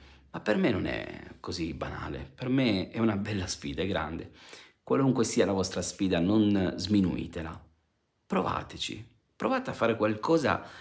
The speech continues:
per cambiare quella tendenza, per provare a dare un giro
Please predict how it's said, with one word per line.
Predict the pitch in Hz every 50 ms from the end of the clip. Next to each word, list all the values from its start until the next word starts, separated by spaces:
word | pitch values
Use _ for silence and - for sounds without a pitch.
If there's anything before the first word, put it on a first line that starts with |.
| - - - _ _ _
per | _ 185 190 - -
cambiare | - - 190 196 208 202 190 214 - - 151
quella | 135 131 113 101 90
tendenza, | 92 - 90 107 - - - - - - - - - -
per | - - 123 127
provare | - 139 139 143 143 139 139 135 135 131 110 104 - - - - - - _
a | - -
dare | 117 135 139 143 135 139 131
un | 123 123 120 120 117
giro | 113 135 156 165 160 151 139 135 123 113 113 - -